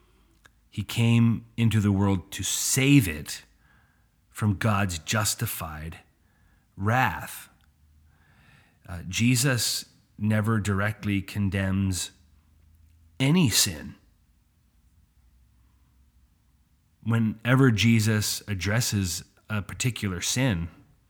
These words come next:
it is always to bring clarity, not condemnation. And he doesn't bring this clarity so that he can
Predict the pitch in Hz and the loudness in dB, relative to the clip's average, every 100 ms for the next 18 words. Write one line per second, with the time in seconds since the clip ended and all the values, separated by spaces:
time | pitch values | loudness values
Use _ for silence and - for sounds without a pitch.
0 | _ _ _ - - - - - _ - | _ _ _ -20 -20 -20 -20 -20 _ -2
1 | 123 110 107 98 120 123 123 110 - 98 | 2 4 2 2 2 2 2 0 -2 -2
2 | 101 92 - 123 107 90 73 - - 101 | -2 -2 -4 -2 0 -2 -6 -14 -12 -6
3 | 98 76 - 95 87 87 92 87 - 82 | -6 -6 -6 -6 -4 -6 -6 -8 -10 -16
4 | _ _ _ _ _ - - - - 117 | _ _ _ _ _ -20 -20 -20 -12 0
5 | 117 123 131 139 185 117 139 127 110 - | 4 4 4 4 2 2 4 4 4 0
6 | - 127 127 110 101 - 107 101 - 110 | -4 -2 0 2 2 0 -2 -2 -2 -2
7 | - 98 90 | 0 -2 -2